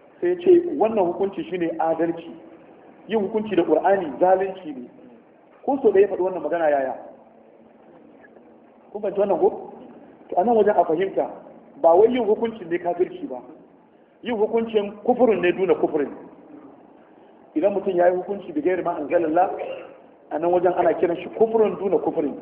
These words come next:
Baya fitar da shi daga musulunci. Ya aikata kafirci ne karami. Kun gane? Amma idan ya fito ya ce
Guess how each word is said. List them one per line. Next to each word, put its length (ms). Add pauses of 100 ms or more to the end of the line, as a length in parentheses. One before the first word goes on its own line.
(560)
Baya 400
fitar 240
da 60
shi 160
daga 160
musulunci. 500 (560)
Ya 180
aikata 460 (220)
kafirci 440
ne 100
karami. 360 (1700)
Kun 80
gane? 260 (540)
Amma 280
idan 200
ya 80
fito 260
ya 160
ce 280